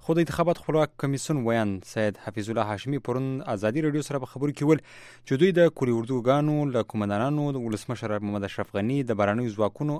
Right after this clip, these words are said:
او نورو مسؤلانو سره د روانو انتخاباتو د خوندیتوب پر مسله بحثونه کړي دي. د انتخاباتو خپلواک کمیسیون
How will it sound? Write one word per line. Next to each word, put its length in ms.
او 120
نورو 300
مسؤلانو 580
سره 400
د 100
روانو 300
انتخاباتو 520
د 80
خوندیتوب 400
پر 120
مسله 300
بحثونه 340
کړي 200
دي. 60
د 240
انتخاباتو 480
خپلواک 340
کمیسیون 420